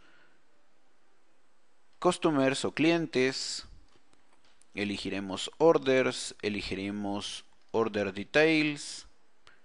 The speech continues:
dates, empleados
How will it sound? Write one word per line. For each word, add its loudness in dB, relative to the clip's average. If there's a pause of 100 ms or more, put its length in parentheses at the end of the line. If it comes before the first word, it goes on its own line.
(960)
dates, 0 (3750)
empleados 6